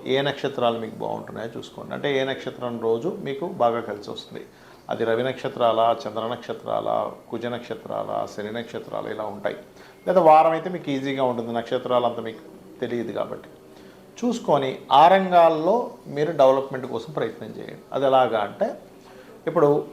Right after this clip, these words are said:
ఆదివారాలు బాగుంటుంది అనుకోండి ఉదాహరణకి, అంటే మీరు మెడికల్ రిలేటెడ్ సంబంధించిన వాటిలో వెళ్తే మీ లైఫ్ బాగుంటుందని అర్థం.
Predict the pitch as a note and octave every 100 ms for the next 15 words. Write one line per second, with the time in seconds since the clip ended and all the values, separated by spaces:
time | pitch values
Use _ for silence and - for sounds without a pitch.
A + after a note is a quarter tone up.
0 | - - - C#3+ D3+ D#3+ D#3 D3+ D#3+ C3
1 | B2 A#2+ A2+ A2+ A#2 - - - B2+ A#2
2 | A#2+ B2 A#2 G#2 G2+ - - C3+ D#3 D3+
3 | C3 B2+ C#3+ D3 E3+ D#3+ C#3+ C#3 C#3 C3+
4 | - - - B2+ B2+ B2+ A#2 A#2 A2+ A2+
5 | A#2+ A2+ A2 G#2+ - D3 D#3+ A#2 A#2+ A#2
6 | A2+ A2+ A2 G#2+ A#2 A#2 G2+ -